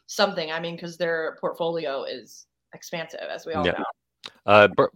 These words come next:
Speaker 2: Brian's, uh, advice in the comments is, uh, he just did the Warner Brothers tour last year in October and says it's so good, but there's no butterbeer.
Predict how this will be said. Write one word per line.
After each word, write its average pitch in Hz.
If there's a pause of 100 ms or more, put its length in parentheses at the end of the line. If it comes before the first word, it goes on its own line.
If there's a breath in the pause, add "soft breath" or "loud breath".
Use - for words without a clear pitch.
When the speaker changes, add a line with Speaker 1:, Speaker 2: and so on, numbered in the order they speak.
Speaker 2:
Brian's, 127
uh, 117
advice 110
in 104
the 104
comments 101
is, 92
uh, 87
he 113
just 104
did 98
the 92
Warner 95
Brothers 92
tour 98
last 92
year 95
in 95
October 120
and -
says 101
it's - (400 soft breath)
so -
good, 110 (720)
but 117
there's 110
no 92
butterbeer. 76